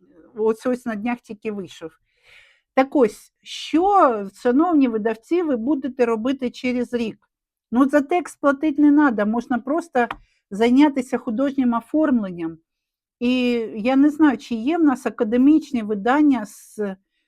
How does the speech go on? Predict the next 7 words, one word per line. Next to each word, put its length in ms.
великим 760
вступом. 640
Отут, 500
ем, 480
що 240
показово, 720
м, 1000